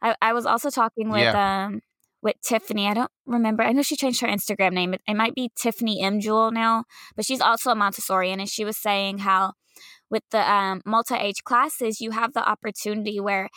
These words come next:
Speaker 1: if a child at the end of the school cycle or school year is not necessarily where you would hope that they are, you, you have that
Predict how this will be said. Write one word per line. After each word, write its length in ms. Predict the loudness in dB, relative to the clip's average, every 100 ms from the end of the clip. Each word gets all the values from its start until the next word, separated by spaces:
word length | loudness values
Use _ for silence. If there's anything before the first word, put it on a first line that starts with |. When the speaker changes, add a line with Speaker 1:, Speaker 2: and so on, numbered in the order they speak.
| -18 -12
Speaker 1:
if 100 | -8
a 60 |
child 600 | -4 2 4 4 4 2 0
at 120 | -4 -4
the 140 | -4
end 280 | 0 0 0
of 240 | -2 -2 -6 -20 _ -6
the 100 | -4
school 300 | -2 0 2
cycle 400 | 2 0 2 2
or 80 | 0
school 240 | -2 -2
year 240 | 0 0 -2 -6 -14 -4
is 160 | -4
not 240 | 0 0 0
necessarily 500 | -4 -2 0 0 -2
where 460 | 0 2 4 2 -2 _ _ _ _ _ -8
you 160 | -4 0
would 160 | 2
hope 200 | 2 0
that 120 | 0
they 140 | -2 0 2
are, 140 | 0
you, 320 | -2 -6 -8 -8
you 120 | -6
have 320 | -2 2 2
that 160 | 2